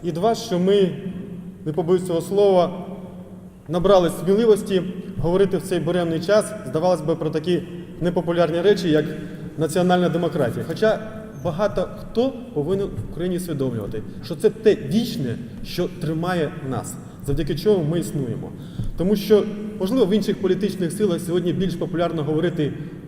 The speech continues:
хто буде майбутнім кандидатом в президенти, чи буде єдиний кандидат в президенти. А те, що ми говоримо про оці вічні речі, це я вважаю дуже правильно.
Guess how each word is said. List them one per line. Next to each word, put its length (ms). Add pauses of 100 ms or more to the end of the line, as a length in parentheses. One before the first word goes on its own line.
(200)
хто 180
буде 220
майбутнім 540 (1000)
кандидатом 420
в 40
президенти, 720 (280)
чи 100
буде 200
єдиний 420
кандидат 280
в 40
президенти. 500 (320)
А 80
те, 140
що 200
ми 240 (300)
говоримо 400
про 300
оці 360 (640)
вічні 320
речі, 280 (220)
це 60
я 80
вважаю 280 (100)
дуже 200
правильно. 340